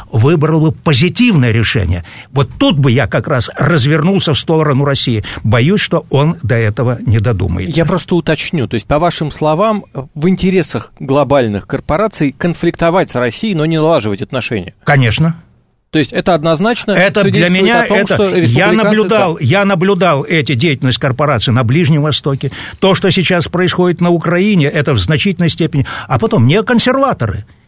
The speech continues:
Speaker 1: Они сейчас, по существу, ста-, теневая сила, которая и в, в рядах демократов, и в рядах республиканцев.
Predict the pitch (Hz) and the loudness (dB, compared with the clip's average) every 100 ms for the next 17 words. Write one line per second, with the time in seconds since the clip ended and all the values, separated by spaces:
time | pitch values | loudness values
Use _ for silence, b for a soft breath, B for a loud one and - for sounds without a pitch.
0 | b - 147 233 240 185 240 - - 202 | b 0 2 4 2 2 0 -2 -2 -2
1 | 208 208 180 - 226 - - - 190 202 | 0 0 -2 0 0 0 -4 -2 2 4
2 | 208 220 170 147 - 214 233 240 - B | 2 2 2 0 2 2 2 -2 -6 B
3 | B 180 185 175 170 220 185 160 147 185 | B 0 0 0 2 2 2 0 0 2
4 | 185 208 190 - 196 196 196 196 196 160 | 0 0 -2 0 0 0 -2 -2 -2 -2
5 | 170 185 214 214 202 226 240 254 233 - | 0 0 -2 -2 -2 -2 -2 0 -2 -2